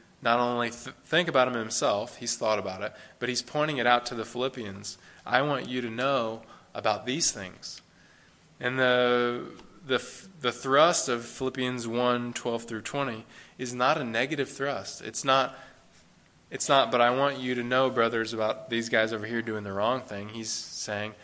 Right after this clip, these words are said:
"But I want you to know what God's doing, how God's getting glory, how God's advancing the gospel."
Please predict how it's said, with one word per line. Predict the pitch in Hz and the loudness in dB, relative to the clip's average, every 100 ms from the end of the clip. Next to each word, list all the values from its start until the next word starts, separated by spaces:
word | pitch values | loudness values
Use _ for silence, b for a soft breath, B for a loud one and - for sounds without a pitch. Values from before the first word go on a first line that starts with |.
| B B | B B
"But | - 113 | 4 4
I | 117 | 4
want | 120 120 | 2 -2
you | 117 | -6
to | |
know | 110 107 107 110 - | -2 0 0 -2 -4
what | 107 104 | -4 -2
God's | 110 165 160 120 | 0 0 0 -4
doing, | 104 95 98 | -6 -8 -8
how | 110 117 | -6 0
God's | 117 123 151 147 | 4 4 4 0
getting | - 110 104 | -4 -6 -6
glory, | 101 101 98 | -6 -4 -2
how | 110 117 | -2 -2
God's | 117 127 143 156 - | 0 0 2 0 -4
advancing | 120 120 113 107 120 107 | -4 -2 -2 -2 -8 -10
the | 101 | -6
gospel." | 101 101 - 104 101 | -6 -6 -6 -8 -10